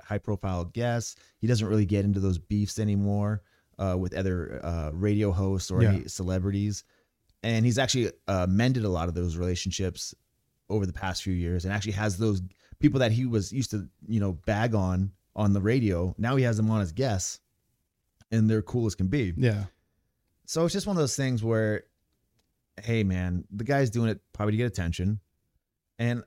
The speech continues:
Speaker 1: I'm not looking to hear him talk shit about chicks. I'm not listen, looking to hear him talk shit about anybody.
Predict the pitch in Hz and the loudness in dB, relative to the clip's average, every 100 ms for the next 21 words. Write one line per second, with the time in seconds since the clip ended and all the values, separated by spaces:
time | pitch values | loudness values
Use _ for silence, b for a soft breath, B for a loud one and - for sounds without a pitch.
0 | _ 139 180 156 165 160 135 120 127 120 | _ 2 2 2 0 0 2 4 4 2
1 | 107 117 110 - 120 98 90 - 113 107 | 0 0 -2 -2 0 0 -2 -2 -2 -2
2 | 110 107 87 - 95 95 104 110 104 101 | -2 -4 -4 -8 -8 -8 -8 -4 -2 -2
3 | 90 98 95 107 95 107 95 - 101 92 | -4 -2 0 0 0 -2 -4 -4 -2 -2
4 | 92 120 95 82 82 | -2 -2 -2 -2 -4